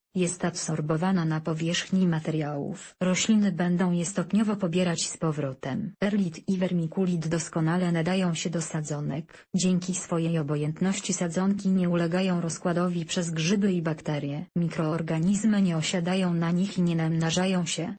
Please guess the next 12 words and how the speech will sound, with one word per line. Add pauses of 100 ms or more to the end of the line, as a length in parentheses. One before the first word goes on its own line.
Z
tego
samego
powodu
minerały
są
idealne
do
cięcia
sadzonek
roślin
domowych,